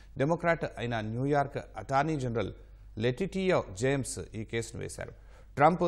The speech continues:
తన సంపదను ఏడాదికి మూడు పాయింట్ ఆరు బిలియన్ డాలర్లు ఎక్కువగా చూపారని ప్రభుత్వ న్యాయవాదులు తెలిపారు. అయితే ఈ తీర్పుపై అప్పీల్ చేస్తారని ట్రంప్ చెప్పారు. జడ్జ్ న్యూయార్క్ అటార్నీ జనరల్పై ట్రంప్ విమర్శలు గుప్పించారు.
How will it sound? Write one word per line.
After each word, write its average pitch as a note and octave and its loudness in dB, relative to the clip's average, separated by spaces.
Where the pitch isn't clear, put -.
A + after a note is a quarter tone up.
తన C3 0
సంపదను C#3+ 0
ఏడాదికి C3 2
మూడు B2+ 0
పాయింట్ B2 0
ఆరు B2+ 4
బిలియన్ C#3 0
డాలర్లు A#2 0
ఎక్కువగా A2+ -4
చూపారని A#2 -2
ప్రభుత్వ A2+ -2
న్యాయవాదులు G#2+ 0
తెలిపారు. F#2 -10
అయితే C#3+ -2
ఈ - 6
తీర్పుపై F3+ 2
అప్పీల్ D3+ -2
చేస్తారని B2+ 0
ట్రంప్ A#2+ 0
చెప్పారు. - -10
జడ్జ్ C#3+ 6
న్యూయార్క్ C#3+ 2
అటార్నీ B2+ 0
జనరల్పై A#2 -2
ట్రంప్ C#3 2
విమర్శలు A#2+ -2
గుప్పించారు. F#2+ -8